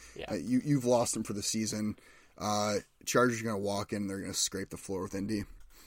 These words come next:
Speaker 1: Yep, I agree.
Speaker 2: And, uh, we're, we thought it was gonna be a short episode this week 'cause we don't have any waiver wire watch or anything, but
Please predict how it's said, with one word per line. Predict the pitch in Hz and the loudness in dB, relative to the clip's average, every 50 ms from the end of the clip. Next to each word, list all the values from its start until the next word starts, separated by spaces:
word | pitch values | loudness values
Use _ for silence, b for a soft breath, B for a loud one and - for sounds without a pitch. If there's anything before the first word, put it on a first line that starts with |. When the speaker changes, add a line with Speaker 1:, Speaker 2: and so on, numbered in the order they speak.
| b b b | b b b
Speaker 1:
Yep, | - 160 156 156 - | 2 4 4 4 4
I | - 135 131 | 4 4 4
agree. | 131 117 123 117 113 - b b b b b b b - - - - - - | 6 6 4 2 2 0 b b b b b b b -20 -20 -20 -18 -10 -4
Speaker 2:
And, | 104 110 107 113 | -2 0 0 2
uh, | 113 110 107 107 104 98 - - - - - - _ 117 | 2 2 2 2 0 0 -2 -6 -10 -20 -20 -14 _ 0
we're, | 127 143 135 - | 0 0 0 0
we | - 139 156 | 0 -2 -2
thought | 151 - 339 403 | -2 0 2 4
it | 403 | 6
was | 311 254 | 6 6
gonna | 220 196 | 4 4
be | 156 143 | 4 2
a | 131 | 2
short | - - 160 135 127 | 4 6 6 6 6
episode | 123 123 - - 120 | 6 4 4 2 2
this | 113 110 - - | 2 2 2 0
week | 120 123 - | 0 0 0
'cause | 123 110 | -2 -4
we | 113 120 | -2 -2
don't | 175 185 | 0 0
have | 175 156 143 | 0 2 2
any | 135 120 113 | 2 4 4
waiver | 110 113 113 110 107 110 | 4 2 2 2 2 2
wire | 104 107 107 104 107 107 | 2 2 2 2 2 2
watch | 101 104 104 107 113 - - | 2 2 2 0 0 0 0
or | 117 | 2
anything, | 117 117 113 - 123 123 117 104 | 2 2 2 2 0 0 2 2
but | 110 101 104 | 0 0 -2